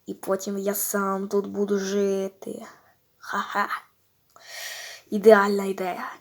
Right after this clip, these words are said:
А я поки що ховаю. Перевірю, як там мій кабанчик.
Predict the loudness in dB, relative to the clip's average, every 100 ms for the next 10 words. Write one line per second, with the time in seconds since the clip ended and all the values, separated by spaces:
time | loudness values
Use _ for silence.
0 | -20 -20 -18 -4 0 2 0 -8 -8 -8
1 | -10 2 6 8 8 6 0 0 4 6
2 | 4 2 -2 -4 _ _ _ _ _ _
3 | _ _ _ _ _ _ _ _ -16 -16
4 | -20 -20 _ _ _ -20 _ _ _ _
5 | _ _ _ _ _ _ _ _ _ -20
6 | _ _ _ -20 -20 -20 2 8 8 8
7 | 6 4 2 0 -12 -20 _ _ _ 4
8 | 10 10 8 8 10 10 4 2 6 8
9 | 8 10 8 8 2 -2 -4 -6 -16 -20